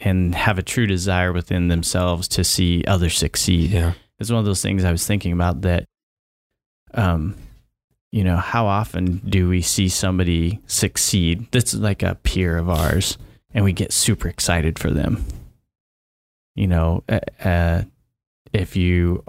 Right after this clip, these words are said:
Speaker 1: aren't in the right mindset, it becomes more of a, "Well, why didn't I get that?
Speaker 2: Yeah.
Speaker 1: Why am I not there?" And in reality, what we should be, we should be happy for that person.
Speaker 2: Yeah.
Speaker 1: Um, especially if they did it the right way, right? Um,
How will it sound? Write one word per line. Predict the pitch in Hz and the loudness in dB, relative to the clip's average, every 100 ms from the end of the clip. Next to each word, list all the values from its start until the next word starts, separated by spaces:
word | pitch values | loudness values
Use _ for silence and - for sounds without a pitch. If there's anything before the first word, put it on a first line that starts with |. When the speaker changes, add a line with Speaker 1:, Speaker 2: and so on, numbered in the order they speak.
| - - | -16 -8
Speaker 1:
aren't | 101 107 110 - | -2 0 0 -2
in | 98 | 0
the | 92 87 | 0 0
right | 90 90 | 0 0
mindset, | 92 92 95 - 82 80 - _ _ _ _ - | 0 0 0 -2 -2 -2 -6 _ _ _ _ -2
it | 104 - 101 92 | 0 0 0 0
becomes | 92 - 92 87 | 0 2 0 0
more | 92 87 87 | 0 0 0
of | 85 | 0
a, | 82 82 - | 0 -2 -4
"Well, | - 87 | -2 0
why | 85 | 2
didn't | 85 85 80 | 0 0 0
I | |
get | 82 76 - | 0 0 0
that? | 82 - - - | 0 -2 -6 -4
Speaker 2:
Yeah. | - 87 - - | 0 0 -2 -8
Speaker 1:
Why | - 95 | -2 0
am | 85 | 0
I | 82 92 | 0 0
not | 80 80 | 0 -2
there?" | - 78 101 - _ _ _ - | -2 0 0 -4 _ _ _ -2
And | 95 | 0
in | 87 | 2
reality, | 85 92 104 85 82 82 | 2 0 0 0 0 -2
what | 101 95 - | -2 -2 0
we | 92 | 0
should | - 85 | 0 2
be, | 85 82 - - - - _ | 2 0 -4 -12 -12 -16 _
we | - | -2
should | 104 135 | 0 2
be | 98 | 0
happy | 78 104 - 85 | 0 0 0 -2
for | - - | -2 -2
that | 50 - | -2 0
person. | - 80 - 67 | 0 0 0 0
Speaker 2:
Yeah. | 98 87 - _ _ _ - | 0 0 -4 _ _ _ -2
Speaker 1:
Um, | 98 | 0
especially | 92 - 165 190 | 0 0 -2 -2
if | 131 | -2
they | 101 85 | 0 -2
did | 90 101 | 0 0
it | 117 | 0
the | 90 | 0
right | 85 95 - | 0 0 0
way, | 92 113 78 - - - | 0 0 -2 -6 -14 -8
right? | 87 90 120 - _ - - - - | -2 2 0 -2 _ -18 -12 -10 -4
Um, | 101 87 87 85 | 0 0 0 -4